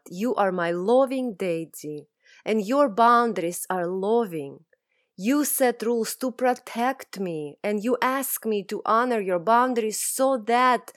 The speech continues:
you can protect me from being deceived by Satan. Father God, I call you Abba.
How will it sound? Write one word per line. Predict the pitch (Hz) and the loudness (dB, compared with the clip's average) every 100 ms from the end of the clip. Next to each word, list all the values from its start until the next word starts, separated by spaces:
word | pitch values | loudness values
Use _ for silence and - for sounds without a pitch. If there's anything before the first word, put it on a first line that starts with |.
| - | -6
you | 208 277 | 0 0
can | 240 269 262 | 0 -4 -2
protect | 269 262 277 294 285 | -2 -2 -2 -2 -2
me | 277 | -6
from | - 277 254 | -4 -4 -2
being | 285 285 | -2 -2
deceived | 262 262 - 277 294 277 208 | -4 -4 -4 -2 -4 -6 -2
by | 285 | -2
Satan. | 277 - 277 311 - 180 156 143 _ _ _ _ _ _ _ _ | -2 -2 0 0 -2 -6 -6 -8 _ _ _ _ _ _ _ _
Father | - 233 240 202 160 | 2 6 6 4 0
God, | 175 160 160 - | -4 -4 -6 -4
I | 240 247 | 0 0
call | 247 285 302 | 0 -4 -2
you | 262 240 - | -2 -2 0
Abba. | 180 165 160 147 | -2 -2 -6 -10